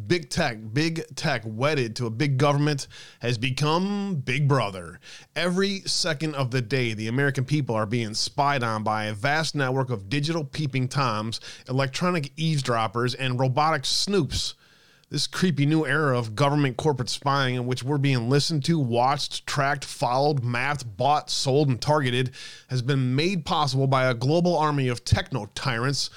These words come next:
fusion centers, and peeping toms. Consider just a small sampling of the tools being used to track our movements,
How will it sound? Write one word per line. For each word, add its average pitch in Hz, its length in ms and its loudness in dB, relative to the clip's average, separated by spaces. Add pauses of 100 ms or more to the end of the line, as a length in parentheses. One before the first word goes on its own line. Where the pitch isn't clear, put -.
(480)
fusion 170 340 4
centers, 139 520 0
and 131 360 2
peeping 170 360 2
toms. 110 720 -4 (840)
Consider 160 340 0
just 143 300 0
a 120 300 2
small 170 480 0
sampling 131 680 -2 (380)
of 139 140 2
the 135 80 2
tools 185 360 2
being 127 360 2
used 131 240 2
to 135 40 0
track 147 360 0
our 139 120 4
movements, 180 540 2